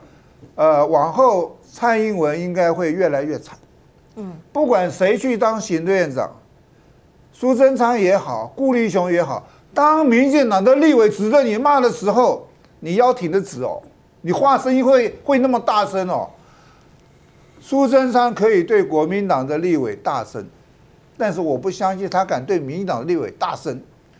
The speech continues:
Speaker 1: 因为对民进党的大声的话，民进党的支持者就会来骂他，对不对？这个是水能载舟，亦能覆舟的另外一种道理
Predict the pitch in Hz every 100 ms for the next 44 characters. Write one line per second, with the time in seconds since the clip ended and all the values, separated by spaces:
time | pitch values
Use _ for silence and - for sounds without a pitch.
0 | _ 226 247 254 254 208 247 254 190 190
1 | 196 262 226 220 214 180 - - 165 190
2 | 269 277 311 240 220 214 311 247 240 180
3 | 160 262 233 196 165 190 156 135 127 -
4 | _ - 208 196 147 - - - 311 269
5 | 262 269 202 - _ _ - 196 175 160
6 | 185 208 247 202 175 202 240 202 180 180
7 | 208 180 160 185 254 233 202 151 127 240
8 | 214 123